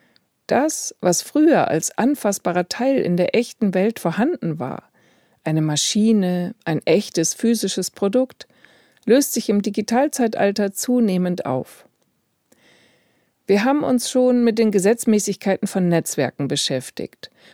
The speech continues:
und wie sich Botschaften darin verbreiten. In dieser Folge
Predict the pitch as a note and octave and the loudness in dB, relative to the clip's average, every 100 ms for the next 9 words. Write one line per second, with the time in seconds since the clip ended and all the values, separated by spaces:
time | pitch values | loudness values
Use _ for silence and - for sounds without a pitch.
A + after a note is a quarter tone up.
0 | - G#3 G3+ A3+ A#3 - G#3+ A3+ - F#3+ | -2 2 4 2 0 0 4 4 2 -2
1 | - F#3 E3 D#3+ E3+ E3 E3+ - C#3 C3 | -2 -2 2 2 0 -2 -2 -4 -2 -2
2 | - - - - _ _ _ _ _ _ | -4 -10 -14 -14 _ _ _ _ _ _
3 | - F#3 E3 A3 C#4+ D4 - E3 D3+ D3+ | -2 0 2 2 2 0 0 -2 0 0
4 | G3 D4+ | -2 -2